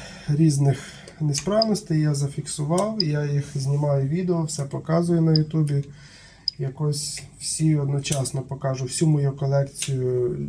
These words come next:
е, лічильників Гейгера Мюллера. Я, я колекціоную, е, лічильники Гейгера саме з поломками, з несправностями. От мені цікаво, щоб він був робочий,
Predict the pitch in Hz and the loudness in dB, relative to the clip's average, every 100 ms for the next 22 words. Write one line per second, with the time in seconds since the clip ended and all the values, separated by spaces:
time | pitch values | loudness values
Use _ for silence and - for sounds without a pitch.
0 | 143 127 131 131 - 139 135 135 135 131 | -6 -4 -4 -4 -2 -2 0 -2 0 0
1 | 135 135 170 220 208 170 143 147 147 147 | 0 0 0 0 0 0 0 -2 -2 -4
2 | 156 147 139 143 143 156 147 143 - - | -2 -2 -2 -2 6 6 6 2 -6 -16
3 | - - - - 135 131 127 - - - | -16 -16 -12 -2 2 2 0 -4 -20 -20
4 | - 147 143 160 147 143 147 139 190 190 | -6 -2 2 4 4 4 4 4 6 6
5 | 175 160 - 160 175 160 - - 147 160 | 6 6 4 6 6 6 2 0 6 8
6 | 156 135 131 127 120 131 135 - 139 123 | 8 6 0 0 2 2 0 2 4 4
7 | 120 120 - 123 123 131 - 156 143 156 | 0 -4 -4 -4 -2 -4 -6 -2 4 6
8 | 151 - 151 143 - 147 151 151 139 143 | 4 2 4 4 2 4 6 6 6 4
9 | 151 220 285 - 135 | 4 2 0 0 0